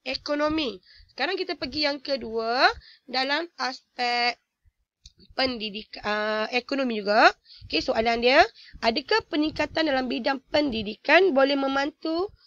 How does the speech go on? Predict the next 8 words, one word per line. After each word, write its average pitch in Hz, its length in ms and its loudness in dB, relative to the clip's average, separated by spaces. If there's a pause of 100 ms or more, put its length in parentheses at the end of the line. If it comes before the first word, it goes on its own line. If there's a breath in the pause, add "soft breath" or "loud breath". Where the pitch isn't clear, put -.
(120)
meningkatkan 302 720 -4
kemajuan 277 720 -4
ekonomi 294 560 -4
negara? 240 320 0 (400)
So, 269 160 -10
soalan 311 320 -2
tanya, 302 400 -2 (480 soft breath)
okey, 311 160 0